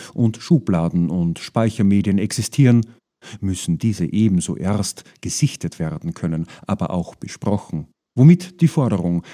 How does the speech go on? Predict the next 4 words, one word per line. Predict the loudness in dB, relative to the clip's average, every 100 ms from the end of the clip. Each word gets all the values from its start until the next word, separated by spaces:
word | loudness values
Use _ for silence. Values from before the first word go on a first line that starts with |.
| -2
nach | 0 2
einem | 2 2
Stimmigkeitenaustausch, | 2 2 2 -2 -4 -4 -4 -4 -6 -8 -10 -10 -18 _ _ -6
das | -4 -4